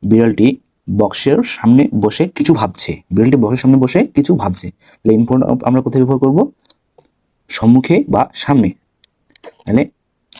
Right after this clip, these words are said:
in front of এর ব্যবহার শেষ। এবার আমরা প্রিপোজিশন করব in।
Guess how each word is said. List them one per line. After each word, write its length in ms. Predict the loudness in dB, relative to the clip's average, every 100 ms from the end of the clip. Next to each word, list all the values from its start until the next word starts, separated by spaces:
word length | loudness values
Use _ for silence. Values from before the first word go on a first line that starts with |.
| -16 _ -20 -8
in 100 | -4
front 200 | -2 -4
of 140 | -4 -2
এর 100 | 0
ব্যবহার 220 | 0 0
শেষ। 280 | -4 -4 -2
এবার 200 | -2 0
আমরা 220 | 0 -2
প্রিপোজিশন 360 | -2 -2 -2 -2
করব 460 | -2 -2 -2 -2 -4 -10 -12 -16 -20 -18 -18 -20 -20 _ _ _ -20 -20 _ _ _ _ _ _ _
in। 200 | 0 0